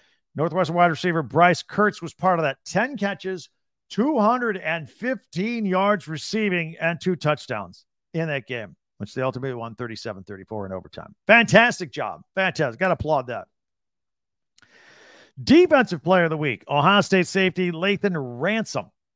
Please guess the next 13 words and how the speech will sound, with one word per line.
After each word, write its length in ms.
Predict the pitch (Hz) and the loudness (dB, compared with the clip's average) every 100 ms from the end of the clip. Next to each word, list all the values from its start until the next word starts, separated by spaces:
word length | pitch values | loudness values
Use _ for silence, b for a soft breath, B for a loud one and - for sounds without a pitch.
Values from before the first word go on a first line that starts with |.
| _ _ _ _ _ _ _ _ _ _ | _ _ _ _ _ _ _ _ _ _
He 60 | 147 | -6
had 120 | 156 | -6
career 320 | - 165 214 | -4 0 2
highs 480 | 180 190 196 196 170 | 2 2 0 -2 -6
in 600 | - 175 170 165 160 156 | -8 -6 -6 -6 -6 -6
total 220 | 165 185 | -4 -6
tackles 440 | - 175 185 175 151 | -2 0 0 -4 -12
with 100 | 131 | -8
thirteen 640 | 185 175 - 180 202 208 | -6 -6 -6 -4 -2 -4
and 240 | 175 131 | -8 -12
solo 540 | - - 202 196 190 208 | -14 -10 -6 -2 -2 -2
with 160 | 175 | -6
seven. 680 | - - 180 202 202 247 196 | -10 -8 -4 -2 -2 -4 -8